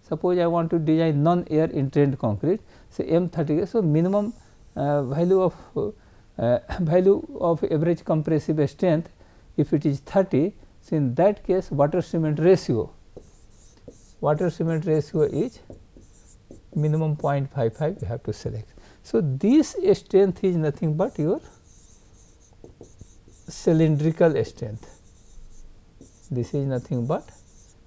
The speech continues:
cylindrical strength water cement ratio. Okay. And here this is a M P A given.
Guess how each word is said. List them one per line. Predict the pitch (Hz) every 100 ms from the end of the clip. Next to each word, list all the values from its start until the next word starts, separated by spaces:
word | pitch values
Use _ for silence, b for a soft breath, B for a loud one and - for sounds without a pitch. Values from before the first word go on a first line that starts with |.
| - - - - -
cylindrical | - - 254 226 170 - 117 107
strength | - 98 110 - - -
water | 113 104
cement | 95 104 95 95
ratio. | - 92 - - - - - - - _ - -
Okay. | 127 151 110 b b b
And | 170 151 139 139
here | 139 139 98 202 202 214 320 185
this | 147 -
is | 165
a | 165
M | - 147 147
P | 180 165
A |
given. | 139 143 131 214